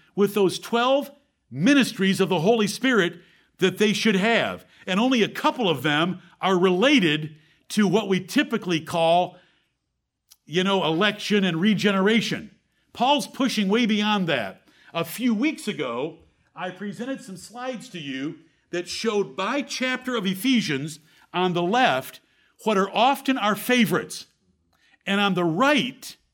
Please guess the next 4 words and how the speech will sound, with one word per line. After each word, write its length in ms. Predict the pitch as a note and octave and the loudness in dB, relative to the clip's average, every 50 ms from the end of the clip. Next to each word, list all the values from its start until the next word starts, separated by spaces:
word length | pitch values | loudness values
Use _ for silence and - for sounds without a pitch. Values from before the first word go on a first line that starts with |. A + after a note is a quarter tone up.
| _ _ _ _ _ _ _ _ _ _ _ _ _ _ _ _ _ _ _ _ | _ _ _ _ _ _ _ _ _ _ _ _ _ _ _ _ _ _ _ _
what 240 | - G3+ A3+ G3+ | 0 2 2 4
were 120 | G#3 F#3+ F3+ | 2 2 0
Paul's 480 | F#3 - - A#3 A#3+ A#3 G#3+ G3 - | 0 -2 0 2 4 4 4 2 0
focus. 720 | - - - C4 C#4 B3+ - - E3 F2+ E2+ - - - | -4 -4 0 2 2 2 2 2 0 0 -2 -6 -12 -14